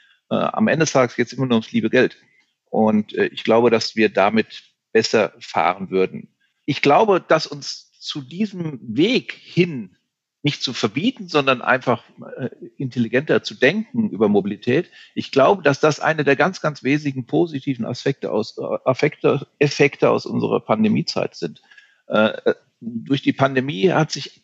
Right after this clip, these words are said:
alles verändert in Deutschland und auch ganz dramatisch das, das Mobilitätsverhalten. Und ich glaube, unser Ziel muss sein,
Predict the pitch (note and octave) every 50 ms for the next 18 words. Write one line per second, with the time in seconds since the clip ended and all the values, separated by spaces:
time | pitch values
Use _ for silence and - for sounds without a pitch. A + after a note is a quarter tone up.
0 | _ - - - A3+ A#3 - - - - C3+ E3+ A3 G3 - A#2+ G2 - E2 D#2+
1 | - - - - - - A#2 - - F#2 B2+ F3+ - _ _ _ _ _ - -
2 | E3 G#3 A3 - - - D3 C3+ B2 A#2+ A#2 B2 D3 - - E3+ - - D3+ C#3+
3 | - - - - _ _ _ _ _ _ - - C3 - - C3+ C3 C3 B2+ A#2
4 | - - D3+ E3 E3+ - - - - - - - - G#2+ G#2 - G#2+ G2 F#2+ F#2+
5 | - - - E2 - - D#2 G#2 G2+ - - E2+ F2+ G#2 D#3+ F#3+ F#3+ F#3 E3 -
6 | - _ _ _ - C3+ A#2+ A2+ G#2+ - - - G3+ B3 G#3 C#3+ A#2+ - - -
7 | D3+ F3 D#3+ A#2+ F#2+